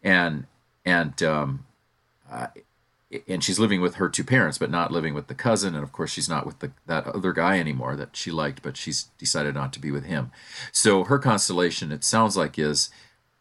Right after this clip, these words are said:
her, the two parents, and then these two one-year-olds. Okay, so the question, uh, girls,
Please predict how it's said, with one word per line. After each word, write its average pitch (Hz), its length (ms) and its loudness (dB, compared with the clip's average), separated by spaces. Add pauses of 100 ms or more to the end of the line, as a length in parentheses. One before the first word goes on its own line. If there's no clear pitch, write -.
(160)
her, 107 420 4 (440)
the 95 80 -2
two 95 200 0
parents, 73 600 0
and 87 100 -8
then 82 100 -6
these 78 180 -4
two - 160 -4
one-year-olds. 73 720 -4 (680)
Okay, 110 240 4
so 139 280 4
the 110 120 0
question, 110 760 0 (180)
uh, 85 180 -4
girls, 82 560 2